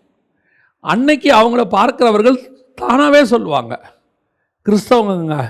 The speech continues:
அவங்க தப்பு செய்ய மாட்டாங்க, கிறிஸ்தவங்க, அவங்க பொய் சொல்ல மாட்டாங்க." அதை விட பெரிய ஆச்சரியம் என்னன்னா, புறஜாதியார் கூட தங்க வீட்டுல இருக்கிற பத்திரங்கள் எதையாவது பத்திரமா வைக்கணும்னா, இப்பதான் இவ்வளவு பேங்க்ஸ்,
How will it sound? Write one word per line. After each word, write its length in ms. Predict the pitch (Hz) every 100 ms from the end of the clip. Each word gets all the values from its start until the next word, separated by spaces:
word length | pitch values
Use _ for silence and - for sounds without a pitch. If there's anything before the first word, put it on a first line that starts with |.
| -
அவங்க 200 | 147 160
தப்பு 240 | 160 160
செய்ய 200 | - 160
மாட்டாங்க, 380 | 139 123 120 113 _ _ _ _ _ _ _ _ _
கிறிஸ்தவங்க, 540 | 226 214 - 226 185 165
அவங்க 260 | - 175 165
பொய் 160 | 196
சொல்ல 240 | 185 202 170
மாட்டாங்க." 380 | 139 131 113 107 _ _ _ _
அதை 240 | 147 196
விட 140 | 269 262
பெரிய 280 | 262 240 214
ஆச்சரியம் 440 | 220 220 202 180
என்னன்னா, 220 | 165 160 117 - _ -
புறஜாதியார் 640 | 226 294 294 285 262 220
கூட 180 | 208 185 139 196 - _ _ _ -
தங்க 200 | 220 220
வீட்டுல 260 | 262 254 247
இருக்கிற 200 | 220 202
பத்திரங்கள் 540 | 190 185 247 233 220
எதையாவது 300 | 196 214 220 190
பத்திரமா 300 | 190 233 233
வைக்கணும்னா, 380 | 196 190 190 190
இப்பதான் 360 | 196 262 247
இவ்வளவு 300 | 220 220 185
பேங்க்ஸ், 340 | 214 214 -